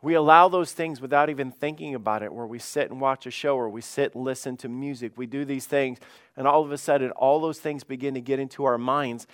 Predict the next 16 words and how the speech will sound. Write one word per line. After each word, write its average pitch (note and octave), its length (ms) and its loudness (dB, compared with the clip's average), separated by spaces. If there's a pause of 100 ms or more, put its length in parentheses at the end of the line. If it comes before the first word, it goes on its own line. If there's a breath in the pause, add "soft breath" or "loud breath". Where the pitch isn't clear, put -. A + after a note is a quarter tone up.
(300 soft breath)
And D3+ 180 -2
it, C#3+ 180 -2
uh, - 280 -4
it, D3+ 260 -4
the C#3+ 80 0
Bible D3 480 4 (220 loud breath)
is, C#3 220 -2
is C#3+ 180 -4
very D3 280 2
key, E3+ 300 -4 (160)
uh, B2+ 360 2 (100)
clear F3 320 2
about B2 260 2
Proverbs C#3 460 2
four D3+ 260 0
twenty-three, D3+ 760 -6